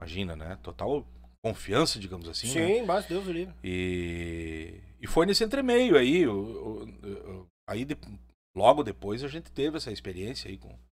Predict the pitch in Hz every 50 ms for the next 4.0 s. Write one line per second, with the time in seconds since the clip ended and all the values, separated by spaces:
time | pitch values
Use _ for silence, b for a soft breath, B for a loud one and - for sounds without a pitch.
0 | _ _ _ _ _ _ _ _ _ _ - 87 82 82 80 80 80 82 - -
1 | - - - - - - - - - - - - - 92 90 95 95 95 101 101
2 | - - - - - - 143 127 110 - 107 107 104 104 104 101 95 90 85 92
3 | 107 117 120 107 95 95 107 120 123 104 82 - 98 95 107 123 127 110 110